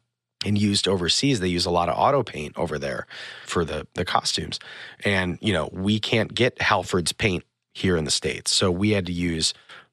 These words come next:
Montana, which is a, a graffiti paint.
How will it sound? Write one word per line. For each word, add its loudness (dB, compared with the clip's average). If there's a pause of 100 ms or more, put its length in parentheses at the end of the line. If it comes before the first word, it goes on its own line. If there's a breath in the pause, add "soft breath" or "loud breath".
Montana, 4
which 0
is -2
a, -4 (260)
a -4
graffiti 2
paint. -2